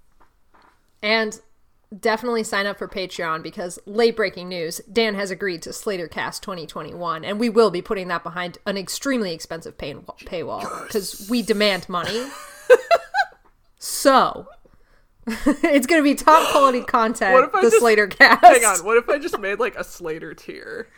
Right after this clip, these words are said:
Speaker 2: and, like, <laughs> you just get, like,
Speaker 1: And it
Speaker 2: all
Speaker 1: was just Dan and I <laughs> talking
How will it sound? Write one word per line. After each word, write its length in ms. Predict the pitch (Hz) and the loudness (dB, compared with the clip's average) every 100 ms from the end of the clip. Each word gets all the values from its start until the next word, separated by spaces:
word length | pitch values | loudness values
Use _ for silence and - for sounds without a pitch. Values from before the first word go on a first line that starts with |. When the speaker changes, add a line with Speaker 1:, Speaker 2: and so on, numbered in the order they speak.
| - | -10
Speaker 2:
and, 180 | 180 151 | -10 -10
like, 380 | 139 127 - - _ _ - | -12 -12 -14 -20 _ _ -20
<laughs> 300 | - - - | -20 -20 -12
you 100 | 262 - - 392 - | -10 -10 -4 -4 -4
just 320 | 294 349 - - | -8 -8 -8 2
get, 200 | 254 247 | 2 2
like, 140 | 247 | 6
Speaker 1:
And 100 | 269 | 10
it 40 | |
Speaker 2:
all 80 | 339 | 12
Speaker 1:
was 80 | 359 | 10
just 260 | 359 311 226 | 8 2 8
Dan 320 | 277 254 262 | 10 10 8
and 140 | 269 | 8
I 140 | 269 - | 8 6
<laughs> 0 | |
talking 500 | - 359 359 427 | 6 8 8 12